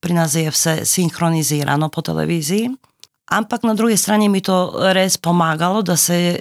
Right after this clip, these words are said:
hitreje učim in rozumem vse. Konc koncom od začetka sam vsak dan u časopisu prebrala horoskop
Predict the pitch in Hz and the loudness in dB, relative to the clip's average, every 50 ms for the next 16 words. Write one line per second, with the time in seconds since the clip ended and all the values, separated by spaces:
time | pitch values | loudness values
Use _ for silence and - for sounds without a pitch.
0 | - - - - - - 160 - 156 180 175 170 170 - - 156 - - - - | -8 -12 -16 -14 -12 -12 -8 -4 -2 0 2 2 0 0 -2 -4 -2 -2 0 2
1 | 175 190 196 196 185 185 175 170 170 160 156 143 147 151 156 165 165 151 - - | 2 2 2 2 2 0 0 2 0 0 -2 0 0 0 2 2 0 0 0 -2
2 | - - 151 151 156 180 214 254 - _ _ - - 196 196 180 - - 185 190 | 0 0 0 -2 -2 -2 -4 -4 -6 _ _ -2 0 0 0 0 0 0 0 0
3 | 185 - - 175 175 170 151 170 165 - 175 170 - - 180 - - 175 151 - | 0 0 0 0 0 0 0 0 0 0 -4 -4 -2 -2 0 0 0 0 0 2
4 | - 196 196 180 165 151 147 147 156 185 202 190 - - 156 - - 143 - - | 0 0 0 -2 -4 -2 0 0 2 0 0 -2 -4 -6 -6 -4 -2 -2 -2 -4
5 | 156 - - 165 - 185 165 - 160 156 147 147 151 151 156 151 143 - 139 135 | -4 -4 -2 -2 -2 -2 -4 -4 -4 -2 -2 0 -2 0 -2 -4 -4 -6 -6 -6
6 | 131 135 135 - - - - 170 185 185 - | -4 -2 -2 -2 -4 -2 -2 -2 -2 -2 -6